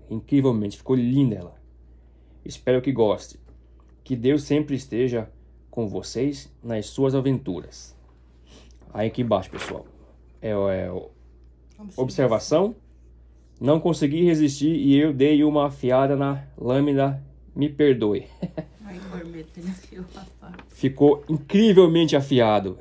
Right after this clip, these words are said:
Speaker 1: realmente. E o nome é Ricardo
Speaker 2: Ricardo
Speaker 1: Shintani.
Speaker 2: Shintani. E a data?
Speaker 1: A data,
Speaker 2: Ele é bem
Speaker 1: oito de
Speaker 2: detalhista.
Speaker 1: quatro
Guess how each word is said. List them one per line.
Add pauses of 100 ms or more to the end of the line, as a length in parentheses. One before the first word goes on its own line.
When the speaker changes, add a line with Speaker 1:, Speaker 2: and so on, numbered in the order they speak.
Speaker 1:
realmente. (1080)
E
o
nome
é
Ricardo
Speaker 2:
Ricardo
Speaker 1:
Shintani.
Speaker 2:
Shintani. (120)
E
a
data? (100)
Speaker 1:
A
data,
Speaker 2:
Ele
é
bem
Speaker 1:
oito
de
Speaker 2:
detalhista.
Speaker 1:
quatro